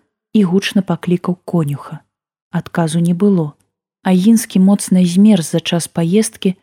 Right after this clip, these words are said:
таму не стаў доўга чакаць і самастойна злез з каня. Граф узяў Бакаса за аброць і павёў у стойла. Дзверы стайні былі прыадчыненыя, і з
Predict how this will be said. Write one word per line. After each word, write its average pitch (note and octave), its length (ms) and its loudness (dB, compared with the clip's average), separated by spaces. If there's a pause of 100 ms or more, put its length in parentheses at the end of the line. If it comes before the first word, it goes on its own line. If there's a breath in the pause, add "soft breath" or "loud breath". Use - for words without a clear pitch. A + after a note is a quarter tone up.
(160)
таму G#3 260 4
не A3+ 80 6
стаў E3 320 0
доўга D#3 320 -2
чакаць G3+ 480 -4 (240)
і B3 120 -2
самастойна F3+ 760 0
злез E3 400 -4
з - 160 -8
каня. F3+ 360 0 (380)
Граф A3 380 2
узяў G3+ 320 2
Бакаса F3+ 560 0
за E3 160 -4
аброць F3+ 520 0
і F#3 120 0
павёў G#3 340 2
у G#3 80 -4
стойла. D#3+ 540 -4 (180)
Дзверы F#3 380 4
стайні A3+ 400 4
былі F#3 260 2
прыадчыненыя, D#3+ 920 0
і F3+ 100 -2
з D#3+ 60 -4